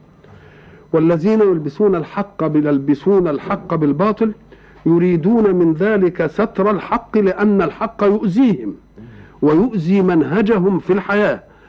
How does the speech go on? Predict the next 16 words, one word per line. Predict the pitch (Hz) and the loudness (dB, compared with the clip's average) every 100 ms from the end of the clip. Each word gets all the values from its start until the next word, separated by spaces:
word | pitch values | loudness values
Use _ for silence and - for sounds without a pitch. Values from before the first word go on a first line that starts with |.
| _ | _
فهم | - 196 190 175 165 | -2 2 2 2 0
يحاولون | 170 160 180 202 196 190 175 143 | 0 -2 2 2 2 2 2 0
أن | 143 190 208 175 | -2 0 2 2
يستروا | 170 - - 214 180 139 | 0 -6 -4 0 2 0
هذا | 151 190 165 | -2 -2 -2
الحق | 143 - 240 - | -4 -4 -4 -6
حتى | - 254 - 190 175 | -10 -10 -4 -2 0
لا | 160 208 | 2 2
يتأذى | 190 156 160 - 214 165 143 147 127 | 0 -2 -6 -4 -4 -2 -4 -2 -2
بمنهج | 113 147 214 214 170 147 | -2 0 0 0 -2 -4
الحق | 139 - 240 - 240 277 - - - | -6 -4 -4 -4 -2 -2 -2 -6 0
منهجهم | 165 127 156 196 160 170 | 2 2 0 0 -2 -2
في | 143 196 | -6 -6
الحياة. | - 165 107 - - - - - 110 - - - - - - - - - | -4 -4 -6 -10 -20 -20 -20 -20 -20 -20 -20 -20 -20 -20 -20 -16 -14 -4
وأنتم | 156 214 277 269 - 214 | 0 2 2 2 0 -4
تعلمون، | - 214 185 170 139 | -4 -2 0 2 0